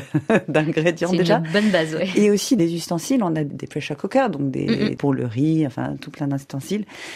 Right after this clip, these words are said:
Speaker 1: Vous avez six assiettes aussi, je le précise. Il y a
Speaker 2: Ok.
Speaker 1: six assiettes présentées avec des petites douceurs. Si je devais, comme ça, euh, préparer un repas tamoul
Speaker 2: Mhm.
Speaker 1: indien, il y a des incontournables.
Speaker 2: Ouais.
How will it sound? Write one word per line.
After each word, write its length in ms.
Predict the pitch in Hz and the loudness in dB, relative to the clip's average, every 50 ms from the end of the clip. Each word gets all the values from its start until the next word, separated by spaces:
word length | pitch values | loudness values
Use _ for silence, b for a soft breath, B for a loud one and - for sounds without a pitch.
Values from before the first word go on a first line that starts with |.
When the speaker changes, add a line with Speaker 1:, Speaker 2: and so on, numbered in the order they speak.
| B B B | B B B
Speaker 1:
Vous 200 | 165 190 190 214 | -2 0 0 0
avez 120 | 220 240 | 0 0
six 220 | 233 - 233 208 190 | 0 0 0 0 0
assiettes 320 | 170 - - 135 - - | 0 -2 -4 -8 -6 -8
aussi, 240 | 131 - - 131 127 | -10 -10 -8 -8 -8
je 80 | 139 | -6
le 60 | 135 131 | -8 -8
précise. 420 | - 147 147 - - 202 190 165 | -8 -10 -8 -6 -4 -4 -2 -2
Il 80 | 151 147 | -2 -2
y 40 | |
a 20 | 143 | -2
Speaker 2:
Ok. 60 | - 165 | -4 -4
Speaker 1:
six 220 | - 214 190 180 | -4 -2 0 0
assiettes 280 | 170 160 - - 156 - | 0 -2 -2 -4 -6 -4
présentées 480 | - 151 139 143 147 147 - - 196 | -2 -4 -2 -2 -2 -4 -4 -4 -4
avec 200 | 180 151 151 135 - - | -4 -4 -4 -6 -6 -6
des 100 | 143 139 | -8 -8
petites 220 | 139 - 143 139 | -8 -8 -8 -6
douceurs. 320 | 139 143 139 - 190 220 247 B B B B B B B B B | -6 -4 -4 -2 -4 -4 -4 B B B B B B B B B
Si 340 | - - - - 214 208 196 | -14 -8 -2 0 2 2 2
je 80 | 170 | 2
devais, 420 | 160 185 180 170 185 196 208 214 208 | 2 2 2 4 2 2 2 0 0
comme 180 | - 196 170 | -2 -4 -6
ça, 320 | 160 - - 196 196 196 175 | -4 -2 0 0 2 2 2
euh, 160 | 156 156 151 151 B B B B B B | 0 0 -2 -4 B B B B B B
préparer 500 | - - 175 - - 156 151 170 185 190 | -4 -4 -2 -2 -2 -2 0 0 0 2
un 140 | 170 160 151 | 2 2 2
repas 260 | 147 156 - 170 165 | 2 0 0 -2 -4
tamoul 460 | 156 - 156 151 165 190 233 262 294 - - | -2 0 0 2 2 4 4 2 2 0 -4
Speaker 2:
Mhm. 200 | 190 180 170 196 226 | -12 -10 -8 -4 0
Speaker 1:
indien, 400 | 160 156 147 147 156 170 226 302 - B B B B B B B B | 2 2 4 4 2 2 0 -2 -6 B B B B B B B B
il 20 | - | -6
y 40 | - | -6
a 40 | |
des 240 | - 151 175 165 - | -2 -2 -2 -2 -2
incontournables. 720 | 170 160 - 160 160 147 - 151 147 139 139 135 135 139 139 143 139 120 _ _ _ _ b b b b b b b - | -4 -4 -4 -6 -8 -6 -6 -6 -6 -6 -6 -6 -8 -10 -12 -14 -20 -20 _ _ _ _ b b b b b b b -14
Speaker 2:
Ouais. 140 | 165 151 | -14 -14